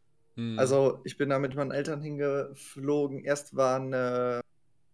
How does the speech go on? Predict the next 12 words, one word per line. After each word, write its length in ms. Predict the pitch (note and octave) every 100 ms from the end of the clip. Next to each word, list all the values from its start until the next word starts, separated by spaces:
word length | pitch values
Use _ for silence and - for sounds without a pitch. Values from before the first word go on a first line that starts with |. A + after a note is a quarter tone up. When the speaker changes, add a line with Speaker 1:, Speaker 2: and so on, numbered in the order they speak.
| _ -
Speaker 2:
ja, 60 | B2+
'ne 60 |
Rundreise 880 | B2+ F3+ G#3 - B2 A#2+ A#2 C3 G3+ - _ - -
angedacht, 600 | C3 C3+ C3 C3 C3+ -
werde 200 | D3 C#3
ich 120 | C#3 -
auch 180 | C3
hoffentlich 380 | C#3+ - B2+ B2+
irgendwann 300 | C3 B2+ A#2+
noch 100 | B2
mal 140 | B2+ A#2+
machen. 400 | A#2+ B2 B2